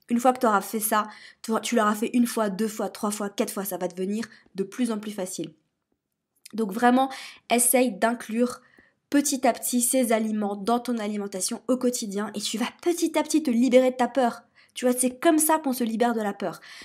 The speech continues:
Je sais que ça fait peur et en fait, ce que je te demande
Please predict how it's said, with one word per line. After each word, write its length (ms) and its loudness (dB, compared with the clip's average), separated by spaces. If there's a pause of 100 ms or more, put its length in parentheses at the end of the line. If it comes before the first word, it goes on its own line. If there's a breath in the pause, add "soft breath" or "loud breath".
(200 loud breath)
Je 120 2
sais 280 4
que 80 -2
ça 120 2
fait 160 2
peur 380 0
et 280 -4 (220)
en 100 -4
fait, 340 -2 (240)
ce 120 -6
que 160 2
je 80 0
te 80 4
demande 520 0